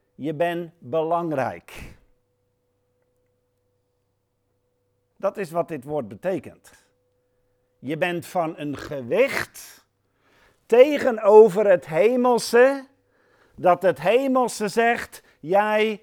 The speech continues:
bent belangrijk." U heeft hem met eer en glorie gekroond. Als je de,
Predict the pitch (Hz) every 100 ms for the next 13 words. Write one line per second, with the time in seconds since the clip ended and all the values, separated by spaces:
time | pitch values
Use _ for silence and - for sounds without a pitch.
0 | _ 131 185 202 202 196 _ 127 160 170
1 | 185 185 156 110 87 - - - _ _
2 | _ _ _ _ _ - 160 143 151 208
3 | 240 240 - 160 196 214 214 196 - 143
4 | 151 - _ 190 185 202 226 240 254 220
5 | _ _ - 147 143 123 - 147 165 196
6 | 208 208 202 208 190 _ - - 143 -
7 | 185 151 90 - - - - _ _ _
8 | _ _ _ _ _ _ - _ _ _
9 | _ _ - 175 196 196 180 147 160 151
10 | 147